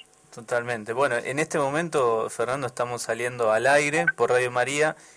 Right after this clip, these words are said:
y por YouTube en nuestro canal. Entonces, quizás haya alguien que nos esté escuchando y viendo desde una televisión o desde un celular. En, en estos años de recorrido tuyo por los medios, vos,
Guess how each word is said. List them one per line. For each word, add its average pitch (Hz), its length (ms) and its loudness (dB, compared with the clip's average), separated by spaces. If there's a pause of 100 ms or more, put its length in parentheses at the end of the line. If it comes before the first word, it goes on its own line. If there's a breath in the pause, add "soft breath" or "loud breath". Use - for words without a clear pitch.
(140)
y 120 120 -8
por 113 240 0
YouTube 123 500 -4
en 113 80 -4
nuestro 120 320 -2
canal. 139 460 2
Entonces, 120 800 -4
quizás 156 440 0 (180)
haya 156 340 6
alguien 156 220 4
que 117 80 -4
nos 117 140 -4
esté 151 360 0 (260 loud breath)
escuchando 143 640 0
y 123 60 0
viendo 139 440 2
desde 113 240 0
una 127 220 0
televisión 127 640 2
o 113 100 0
desde 120 160 -6
un 123 80 -10
celular. 123 540 0 (440 loud breath)
En, 123 360 -6
en 127 160 0
estos 143 340 -2
años 139 280 4
de 120 100 4
recorrido 123 540 0
tuyo 131 260 -4
por 113 160 -2
los 117 140 0
medios, 143 520 0 (440 soft breath)
vos, 135 140 0